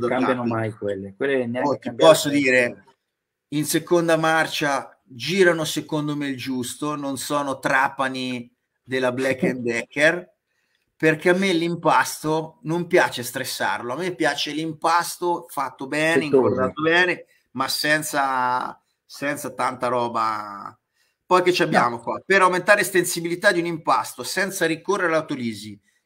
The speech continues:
Speaker 2: come possiamo muoverci? Guarda,
Speaker 1: Eh, germe di grano,
Speaker 2: se-,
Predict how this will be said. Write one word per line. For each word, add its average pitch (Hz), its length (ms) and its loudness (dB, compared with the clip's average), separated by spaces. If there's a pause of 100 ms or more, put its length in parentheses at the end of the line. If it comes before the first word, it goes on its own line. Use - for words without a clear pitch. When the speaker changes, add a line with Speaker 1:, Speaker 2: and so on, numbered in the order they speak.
Speaker 2:
come 202 300 0
possiamo 180 480 -2
muoverci? 139 840 -4 (880)
Guarda, 139 500 2
Speaker 1:
Eh, - 20 -6
germe 139 260 4
di 139 140 4
grano, 151 380 0
Speaker 2:
se-, 170 260 -6